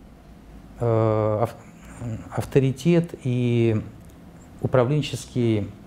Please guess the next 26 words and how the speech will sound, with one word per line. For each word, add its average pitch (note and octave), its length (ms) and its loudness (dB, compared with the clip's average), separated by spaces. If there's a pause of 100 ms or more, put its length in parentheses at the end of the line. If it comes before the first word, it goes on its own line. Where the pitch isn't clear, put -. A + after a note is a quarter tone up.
(600)
управленческие A#2+ 680 0
возможности, A2+ 720 0
опыт D3+ 360 2 (400)
директора, A#2+ 500 0 (440)
ну, D#3 80 0
в B2+ 40 -2
данном C#3+ 200 2
случае A#2 400 -4
юность. F#2 260 -4 (680)
Сейчас F#3 540 4
восемь D3+ 360 0
видов B2+ 280 -2
спорта, A#2 540 -4 (320)
будет B2 280 2
восемь G2+ 320 -4
видов G2 280 -2
спорта. - 320 -6 (480)
Да, E3 100 10
какие-то D#3 420 -4
между A2+ 280 -4
ними C3 240 2
поменяются. G2+ 720 -4 (420)
Но B2 80 2
тем D3 240 4
не C#3 100 4
менее, G2 340 0